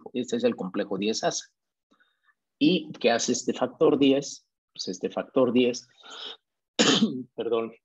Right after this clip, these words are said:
va a llevar a cabo la activación, eh, de la trombina, de protrombina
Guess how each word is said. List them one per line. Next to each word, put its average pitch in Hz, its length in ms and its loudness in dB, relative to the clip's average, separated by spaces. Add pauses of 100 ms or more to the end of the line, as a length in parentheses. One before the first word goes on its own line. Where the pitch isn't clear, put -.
(100)
va 120 160 2
a - 20 4
llevar 117 340 2
a 101 120 -6
cabo 107 260 0
la 95 100 -4
activación, 113 960 -2 (1000)
eh, 95 540 0 (120)
de 110 180 2
la 92 160 0
trombina, 92 560 -2
de 98 180 -2
protrombina 120 840 4